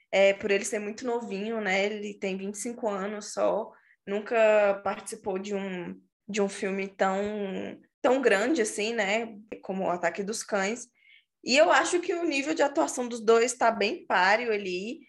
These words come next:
mas eu acredito que se fosse pra escolher entre os dois, a academia ficaria com Cody, justamente por isso, né, por ter esse elemen-, por ser um elemento surpresa no filme, é... tanto como personagem como atuação, e também por ser uma carinha nova aí no cenário de atuação.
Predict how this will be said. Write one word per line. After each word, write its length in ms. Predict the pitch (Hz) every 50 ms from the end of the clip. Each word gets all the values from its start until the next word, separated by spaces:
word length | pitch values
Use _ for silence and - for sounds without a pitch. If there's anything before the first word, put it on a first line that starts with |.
| _ _ _ _ _ -
mas 380 | 202 220 214 226 247 269 269 294
eu 60 | 277
acredito 560 | 269 269 - 311 277 226 247 254 247 254 262
que 100 | - -
se 140 | - - 277
fosse 340 | - - 233 233 233 - -
pra 120 | - -
escolher 340 | - - - - 214 208 202
entre 260 | 202 208 208 214 214
os 100 | 220 214
dois, 260 | 202 202 208 214 214
a 40 | 233
academia 520 | 233 254 240 220 226 226 220 208 202 214 226
ficaria 440 | - 233 220 - 214 202 208 202 202
com 180 | - 233 247
Cody, 560 | 240 - 202 180 180 175 185 208 220 220 240 _ _ _ _ _ _ -
justamente 480 | 196 208 - 233 226 226 220 226 -
por 120 | - 294 262
isso, 280 | 226 190 185 - 196
né, 120 | 190 175 180
por 220 | 180 - 208 -
ter 420 | - 202 190 190 190 190 185 180
esse 220 | 185 196 190 - 208
elemen-, 480 | 196 202 208 208 214 196 180 160 -
por 160 | - 214 214 -
ser 220 | - - 220 233
um 100 | 262 262
elemento 440 | 247 226 214 202 202 196 202 196 -
surpresa 500 | 226 214 - - - 185 180 180 190 185
no 100 | 208 214
filme, 640 | 208 - - 196 185 180 196 226 240 247 240 - - _ _ _ _ _ _ _ _ -
é... 360 | - 180 196 190 190 185 185
tanto 460 | 185 185 214 202 208 214 - 254 226 220
como 280 | - 226 208 208 202 202
personagem 500 | 196 208 - 233 208 202 185 190 - -
como 160 | 202 196 180
atuação, 640 | 180 185 196 185 190 - - 202 196 208 226 247 -
e 100 | - 254
também 280 | - 370 320 311 349
por 100 | 330 330 320
ser 100 | - 311
uma 100 | 320 330
carinha 400 | 339 311 302 302 294 302 311 311
nova 340 | 269 233 233 233 233 233
aí 140 | 233 233 226
no 160 | 226 226 226
cenário 520 | 226 - - 262 240 226 208 196 196 208 202
de 100 | 214 214
atuação. 640 | 214 214 226 240 330 - - - 170 147 - -